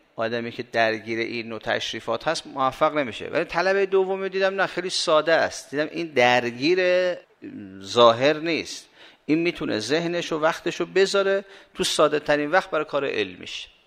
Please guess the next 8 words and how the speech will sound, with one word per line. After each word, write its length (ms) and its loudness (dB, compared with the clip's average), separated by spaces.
این 100 -12
خیلی 200 2
مهمه. 460 -4
یه 80 -6
کسی 320 -4
که 120 -6
می‌خواد 340 -4
رشد 560 2